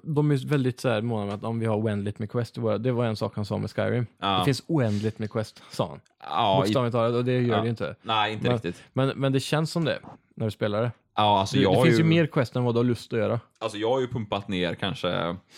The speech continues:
Speaker 2: trehundra timmar i Skyrim
Speaker 1: Mm.
Speaker 2: sedan jag köpte det till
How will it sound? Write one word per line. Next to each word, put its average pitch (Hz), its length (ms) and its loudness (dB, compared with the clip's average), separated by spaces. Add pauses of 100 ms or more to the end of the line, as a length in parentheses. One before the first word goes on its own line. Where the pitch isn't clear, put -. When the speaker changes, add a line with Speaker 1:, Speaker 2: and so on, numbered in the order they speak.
(720)
Speaker 2:
trehundra 95 420 -2
timmar 107 340 -4
i 113 120 -6
Skyrim 110 220 -2
Speaker 1:
Mm. 87 140 -2
Speaker 2:
sedan 90 140 -6
jag 101 80 -10
köpte - 240 -10
det - 80 -8
till 85 420 -8